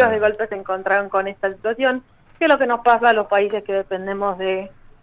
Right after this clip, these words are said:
Speaker 1: Los
Speaker 2: de lo que
Speaker 1: grandes.
Speaker 2: sucede afuera, ¿no?
Speaker 1: Bueno,
Speaker 2: Cuando
Speaker 1: te
Speaker 2: dependés de lo que sucede afuera, se mete una bomba a un señor iraní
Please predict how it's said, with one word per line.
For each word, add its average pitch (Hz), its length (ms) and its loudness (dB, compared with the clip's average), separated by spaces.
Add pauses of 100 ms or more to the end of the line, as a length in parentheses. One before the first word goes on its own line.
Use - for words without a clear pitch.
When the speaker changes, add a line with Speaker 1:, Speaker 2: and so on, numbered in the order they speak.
(280)
Speaker 1:
Los 107 160 -8
Speaker 2:
de 104 80 -4
lo - 60 -4
que 180 200 -6
Speaker 1:
grandes. 185 100 -10
Speaker 2:
sucede 185 380 -2
afuera, 185 560 0
¿no? 226 180 -4 (720)
Speaker 1:
Bueno, 95 280 -12
Speaker 2:
Cuando 190 180 -8
Speaker 1:
te 185 60 -12
Speaker 2:
dependés 196 480 -8
de 208 80 -2
lo 196 120 -4
que 196 100 -4
sucede 202 280 -2
afuera, 240 640 4 (720)
se 196 80 -4
mete 202 320 -4
una 208 220 0
bomba 214 280 0
a 196 40 0
un 202 140 -6
señor 214 380 -4
iraní 240 480 0